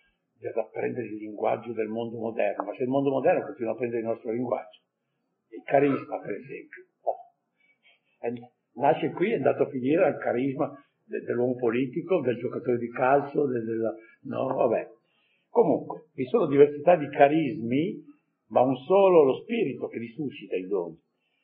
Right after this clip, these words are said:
Vi sono diversità di ministeri, ma uno solo è il Signore che si deve servire.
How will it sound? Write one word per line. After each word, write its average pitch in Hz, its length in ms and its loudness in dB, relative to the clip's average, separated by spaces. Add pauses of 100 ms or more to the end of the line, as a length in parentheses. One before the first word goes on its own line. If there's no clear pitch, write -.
(380)
Vi 127 140 -6
sono 233 180 0
diversità 156 520 4
di 151 120 -6
ministeri, 139 1120 0 (800)
ma 120 180 6
uno 240 240 4
solo 233 260 4
è 156 60 6
il 127 140 0
Signore 120 580 2
che - 100 -12
si - 140 -12
deve 123 240 -2
servire. 104 720 -6